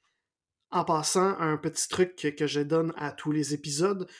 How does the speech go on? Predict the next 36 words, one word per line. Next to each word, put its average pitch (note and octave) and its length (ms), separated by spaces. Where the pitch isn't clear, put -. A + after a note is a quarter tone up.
mais C3+ 80
si - 160
tu - 140
l'as D#3 80
pas D#3 100
encore D#3 240
essayé, D3 380
je - 100
te - 80
le C3 80
recommande C#3 560
fortement E3+ 380
de D#3 100
l-, D3 440
de D3 140
l'essayer, D#3+ 440
c'est E3+ 200
d'utiliser D#3+ 560
les F#3+ 160
fonctionnalités, E3 720
euh, C#3+ 100
de C#3 100
vitesse D3+ 360
d'écoute G#3+ 360
pour D#3+ 240
écouter, - 460
euh, C#3 140
passer C#3+ 340
les, C#3+ 340
les C#3 120
podcasts C#3 280
un F3+ 60
petit - 140
peu D#3 60
plus A3 100
rapidement. D#3 380